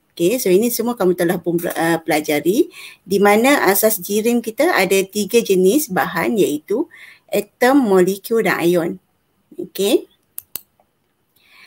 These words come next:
Dan di sini, eh, kamu akan belajar tentang, eh,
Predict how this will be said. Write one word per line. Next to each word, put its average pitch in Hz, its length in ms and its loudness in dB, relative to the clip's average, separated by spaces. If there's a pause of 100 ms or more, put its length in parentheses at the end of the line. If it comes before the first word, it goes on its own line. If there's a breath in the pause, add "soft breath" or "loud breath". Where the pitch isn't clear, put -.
(220 soft breath)
Dan 226 400 2
di 220 80 -2
sini, 277 640 2
eh, 190 320 2
kamu 214 320 -4
akan 202 160 -2
belajar 233 320 0
tentang, 202 560 -2
eh, - 160 -10